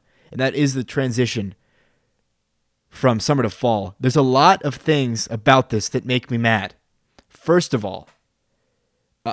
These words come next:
this is, this isn't an issue that I have with anyone else, but personally for me, summer is my favorite season.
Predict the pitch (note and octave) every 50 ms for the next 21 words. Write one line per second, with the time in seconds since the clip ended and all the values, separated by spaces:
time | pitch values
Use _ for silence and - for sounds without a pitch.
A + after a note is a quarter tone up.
0 | - C3+ C3+ D#3 F#3+ - - A3 G#3+ F#3 D3 - C#3+ D3 F3+ G3 G#3+ A3+ F#3 G3+
1 | G#3 F3 C#3+ C3+ C3 C3 B2+ - D3+ B2+ A2+ A2 B2 B2 A2+ B2 A#2+ - C3+ C#3
2 | C#3 C3 A#2 G#2 E2+ - - - - - A#2+ - _ _ - - - E3 F3 -
3 | - E3+ D#3+ D3+ C#3 - D3 B2 B2 A#2 A2 G#2+ G#2 - - C#3+ C3+ C3 C3 B2
4 | A2+ A2 B2+ A2+ A2 G#2 - - - B2 B2 A#2+ A2 A#2+ A2+ A2 _ _ _ _
5 | _ _ - - - B2+ A#2 G#2+ F#2+ F#2 - -